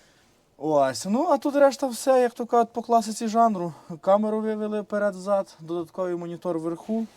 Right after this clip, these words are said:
е, стандартний Cebis, е, другої генерації внизу. Ну і стандартний підлокітник такий, як...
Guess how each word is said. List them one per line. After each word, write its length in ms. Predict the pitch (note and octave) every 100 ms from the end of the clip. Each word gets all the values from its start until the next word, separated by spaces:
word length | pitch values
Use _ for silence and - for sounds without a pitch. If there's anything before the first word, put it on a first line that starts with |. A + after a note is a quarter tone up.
| E3+
е, 200 | D#3 D3+
стандартний 560 | - D#3+ E3+ E3+ E3
Cebis, 500 | D#3 F3+ E3+ D#3+ - - _ _ _ -
е, 80 | D3
другої 580 | D3+ D3+ F3+ E3 D#3 D3+
генерації 600 | D#3+ E3 F3+ E3+ F3 D#3+
внизу. 460 | D#3+ D3 B2+ A#2+ - _ _ -
Ну 100 | B3+
і 80 | A3+
стандартний 520 | - F#3+ G#3+ G#3+ G3
підлокітник 640 | - E3 E3 - G#3 E3
такий, 340 | - D3+ F3+ E3
як... 260 | D3 -